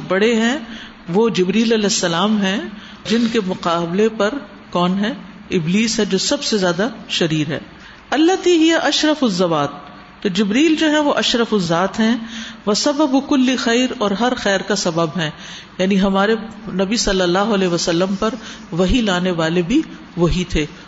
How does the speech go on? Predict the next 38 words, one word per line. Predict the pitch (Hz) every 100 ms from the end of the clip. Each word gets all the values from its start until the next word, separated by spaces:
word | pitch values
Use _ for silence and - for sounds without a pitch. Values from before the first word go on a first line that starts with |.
| -
اور | - 185
وہ | 185
اللہ | 170 185 190
کے | 208
مقرب | 185 190 190 196 190
ترین | 185 196 208
فرشتے | 202 160 - -
ہیں۔ | 156 156 - - - - -
اور | - 180
نبی | 175 185
صلی | 185
اللہ | 185 180
علیہ | 175
وسلم | 185 180 185
نے | 185 175
جب | 170 160
ان | 165 170
کو | 175 151 143 165 - - - - -
اصلی | 180 - 233
حالت | 185 165 175 180
میں | 170
دیکھا | 156 165 185
تھا | 180 180
تو | 180
ان | 165
کے | 165 220 240 - - -
چھ | - 214
سو | 214 233 220
پر | - 170 -
تھے، | 180 170
اور | 160 156 - - - - -
ان | 180
کے | 175 170 -
پر | 202 202
جو | 190 175
تھے | 180 180
ان | 175 170 165
پہ | 175